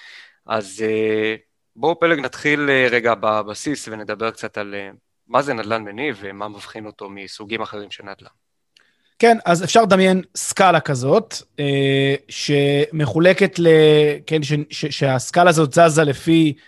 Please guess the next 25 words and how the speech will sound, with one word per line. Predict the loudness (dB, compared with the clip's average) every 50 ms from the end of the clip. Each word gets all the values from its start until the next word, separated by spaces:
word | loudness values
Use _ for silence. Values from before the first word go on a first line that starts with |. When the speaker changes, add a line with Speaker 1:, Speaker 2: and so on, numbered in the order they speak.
| _ _ _ _ -4
Speaker 2:
התלות | -2 -2 -2 -2 -4 0 2 2 2 0 -4 -18 -20 _
במעשים | -8 -6 -4 -4 -4 -4 -4 -4 -4 -2 -2
ידי | -2 -2 -2 -2 -4 -4
אדם, | -4 -6 -8 -8 -6 -8 -8 -10 _ _ _ _ _ _ _ _ _ -14 -10
אה, | -8 -6 -4 -4 -4 -4
כאשר, | -2 -2 -2 -2 0 2 2 4 4 2 0 -2 -6 -6
אה, | -6 -6 -4 -6 -6 -6 -6 -6 -6 -8 -8 -10 _ -12
בקצה | -8 -4 -2 -2 -2 -2 -4 -6 -4 0 2 4 4
הימני | 6 4 4 4 2 2 4 4 4 4
של | 2 0 -2
הסקאלה | -2 -4 -8 -10 -8 -8 -4 -2 0 0
יש | 0 0 -2 -2
לי | -4
את | -6 -6
הנדל"ן | -6 -6 -2 0 0 2 2
היזמי, | 2 0 -2 -4 -4 -6 -6 -6 -8 -8 -8 -10 -14 _ _ _ _ -10
בקצה | -8 -8 -8 -2 2 2 2
השמאלי | 2 2 -2 -2 0 0 2 0
של | 0 0 -2 -2
הסקאלה | -4 -6 -8 -8 -6 -6 -6
יש | -6 -6
לי | -8
את | -6
הנדלן | -6 -6 -6 -6 -4 -4 -4 -4
המניב, | -4 -6 -6 -8 -6 -8 -8 -8